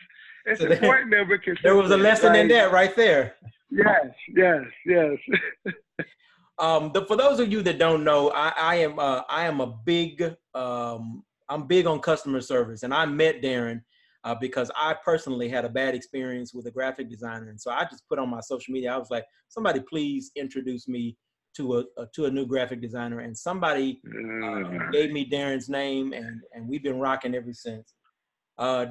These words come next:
Speaker 2: Darren,
Speaker 1: so
Speaker 2: man.
Speaker 1: I, yeah, I was wondering how that happened. Yeah. <laughs>
Speaker 2: Yeah, yeah.
Speaker 1: How we
Speaker 2: Somebody,
Speaker 1: got
Speaker 2: somebody put your
Speaker 1: connected.
Speaker 2: name in the comments. I went and looked at your page.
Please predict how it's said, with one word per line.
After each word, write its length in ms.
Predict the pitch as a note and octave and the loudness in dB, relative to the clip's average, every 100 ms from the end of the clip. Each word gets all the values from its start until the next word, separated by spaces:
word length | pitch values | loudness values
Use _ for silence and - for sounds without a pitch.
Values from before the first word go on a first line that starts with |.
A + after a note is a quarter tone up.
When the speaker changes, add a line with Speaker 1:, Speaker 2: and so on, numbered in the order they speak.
| C3+ | 4
Speaker 2:
Darren, 240 | F3 F3+ E3 | 6 4 4
Speaker 1:
so 100 | C#3 | 6
Speaker 2:
man. 140 | D3+ | 6
Speaker 1:
I, 40 | A#3 C#4+ | 4 4
yeah, 180 | C4+ B3+ | 4 4
I 40 | |
was 200 | C4 A3+ | 4 0
wondering 360 | D#3+ G3 F#3 D#3+ | 0 0 0 0
how 180 | D#3 D3+ | 0 2
that 180 | C#3+ C#3+ | 0 2
happened. 560 | D#3+ D3+ - A#2 A2 C#3+ D3+ | 2 0 -2 -8 -6 -6 0
Yeah. 760 | D3 C3+ C#3+ D#3+ - - - - | 0 2 0 -2 -6 -6 0 0
<laughs> 100 | - _ - - - | -2 _ -10 -8 0
Speaker 2:
Yeah, 260 | F#3+ E3 C3+ | 2 2 0
yeah. 120 | D3+ | 0
Speaker 1:
How 60 | D#3+ | 4
we 60 | G3 | 4
Speaker 2:
Somebody, 280 | F#3 E3+ | 6 6
Speaker 1:
got 160 | D3 C#3+ | 6 4
Speaker 2:
somebody 240 | - F3 - | 2 4 6
put 40 | |
your 100 | F#3+ | 4
Speaker 1:
connected. 100 | F#3 | 2
Speaker 2:
name 200 | F3+ F3+ | 2 0
in 60 | F3 | -2
the 60 | D#3+ | -4
comments. 480 | F#3+ F3+ F3 F3 | -4 -2 -4 -4
I 80 | B2 | -6
went 160 | C#3 D3+ | -6 -6
and 80 | D#3+ | -6
looked 180 | E3 | -6
at 100 | D3 | -8
your 100 | C#3+ - | -8 -2
page. 360 | D#3 D#3 C#3+ | -2 -2 -6